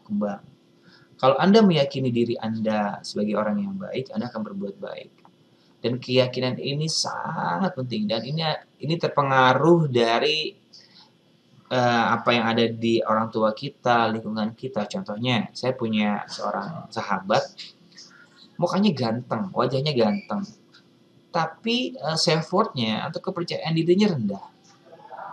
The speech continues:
Bisa jadi ada kata-kata yang tersimpan dalam pikiran bawah sadarnya sehingga mempengaruhi cara pandangnya terhadap dunia. Tapi ada juga yang nggak ganteng-ganteng amat.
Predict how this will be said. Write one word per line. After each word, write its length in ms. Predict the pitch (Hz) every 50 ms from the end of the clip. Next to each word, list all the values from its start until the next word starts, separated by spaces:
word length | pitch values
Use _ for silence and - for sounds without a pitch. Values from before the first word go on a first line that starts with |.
| - - - - - 131
Bisa 160 | 131 - 147
jadi 400 | 135 131 131 135 170 196 175 147
ada 80 | 135 131
kata-kata 560 | - 120 123 123 - - 107 - 139 156 156
yang 40 | 147
tersimpan 240 | 123 - 120 117 117
dalam 180 | 117 113 113 110 107
pikiran 240 | - 120 113 113 113
bawah 240 | 110 110 110 110 -
sadarnya 400 | 113 107 104 107 104 107 131 147
sehingga 320 | - - 113 113 127 131
mempengaruhi 480 | 127 120 120 - 110 107 110 131 131 -
cara 160 | 113 107 107
pandangnya 480 | - - 107 110 110 110 110 120 127
terhadap 560 | 123 - 104 107 104 - 104 104 107 110 220 -
dunia. 160 | - 202 -
Tapi 240 | - 143 147 - -
ada 320 | - 196 226 220 226 240
juga 240 | 233 247 202 165 143
yang 240 | 143 151 156 151 139
nggak 80 | 120
ganteng-ganteng 560 | 117 120 117 - 117 110 110 107 107 113 104
amat. 480 | - - 92 95 92 90 92 104 135